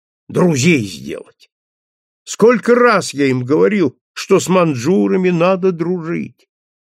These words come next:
Бауров опять ждет каких-то директив из Аяна, твердит, что не смеет снижать расценки и не может позволить мне распоряжаться товарами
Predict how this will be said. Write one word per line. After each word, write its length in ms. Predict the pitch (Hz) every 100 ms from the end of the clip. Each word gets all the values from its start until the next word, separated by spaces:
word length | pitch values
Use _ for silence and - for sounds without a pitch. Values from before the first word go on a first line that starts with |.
| _
Бауров 540 | - 175 190 190 180 156
опять 320 | 147 165 151
ждет 340 | 120 127 175
каких-то 500 | - 147 151 175 156
директив 600 | 131 135 123 - 170 131
из 180 | 143 123
Аяна, 480 | 135 123 113 98 - _ _
твердит, 500 | - 165 147 120 175
что 260 | 135 - 160
не 180 | 151 151
смеет 420 | - 143 165 131
снижать 520 | - 160 143 147 127
расценки 840 | 120 117 - 160 202 208 262 214 - _ _
и 180 | 254 262
не 140 | 226
может 380 | 185 170 127 123
позволить 540 | 143 117 156 208 -
мне 180 | 165 165
распоряжаться 800 | 147 - 139 120 110 143 - 107
товарами 640 | 123 123 156 180 180 143